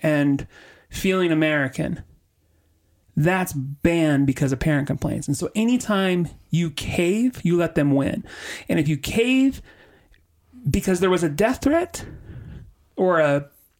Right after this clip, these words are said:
you know, vi-, threat of violence, you're rewarding that.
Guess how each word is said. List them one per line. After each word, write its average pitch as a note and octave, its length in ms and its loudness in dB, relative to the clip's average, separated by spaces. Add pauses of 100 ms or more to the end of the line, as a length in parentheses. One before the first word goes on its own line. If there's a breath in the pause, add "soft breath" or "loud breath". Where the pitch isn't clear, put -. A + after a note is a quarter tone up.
(460)
you F#3 80 4
know, C#3+ 180 2
vi-, D#3+ 460 -2
threat G#3+ 220 0
of F#3 120 0
violence, A#3 680 0 (960 loud breath)
you're G3+ 160 2
rewarding G#3 600 2
that. A3 600 -4